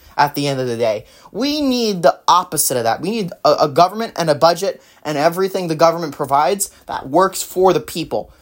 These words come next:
The people should not have to move around and, and conform to what the government is becoming. No, the government should be built by the people. It should be representative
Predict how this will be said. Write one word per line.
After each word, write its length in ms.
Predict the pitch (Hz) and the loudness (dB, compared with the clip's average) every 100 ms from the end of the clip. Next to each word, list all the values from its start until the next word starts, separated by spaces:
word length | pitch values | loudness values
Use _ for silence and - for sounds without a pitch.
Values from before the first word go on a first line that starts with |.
| _ - | _ -10
The 100 | - | -6
people 320 | - 269 240 | -4 0 2
should 140 | 220 | 2
not 100 | 202 | 0
have 180 | 190 170 | 0 0
to 100 | 170 | -2
move 480 | 147 160 208 233 190 | -4 -2 0 0 0
around 380 | 175 190 185 165 | 2 2 2 0
and, 120 | 151 | -2
and 180 | 147 147 | -4 -6
conform 920 | - 156 - - 185 175 147 120 120 - _ _ _ | -8 -8 -8 -4 0 2 0 -2 -6 -10 _ _ _
to 160 | - 180 | -2 2
what 160 | 165 | 4
the 80 | 165 | 2
government 400 | 156 165 160 147 | 2 2 2 -2
is 80 | 135 | -4
becoming. 640 | - 123 - 135 110 107 - - - - | -4 -8 -4 -2 -2 -10 -16 -20 -16 -4
No, 420 | 180 156 113 - - | 2 4 2 -2 -10
the 120 | - 180 | 0 0
government 600 | - - 240 208 175 - _ | 4 4 4 -4 -6 -8 _
should 220 | - 190 | -4 -2
be 80 | 180 | -2
built 280 | 127 190 190 | 2 2 4
by 160 | 160 | 2
the 120 | 156 147 | 0 -6
people. 560 | - 143 143 135 160 - - | -8 -6 -2 -2 -2 -10 -6
It 160 | 175 170 | -4 -2
should 160 | 185 | -4
be 120 | 165 | -4
representative 960 | 160 165 170 151 151 160 151 - 139 131 | 2 2 2 -2 0 -2 -6 -4 -4 -4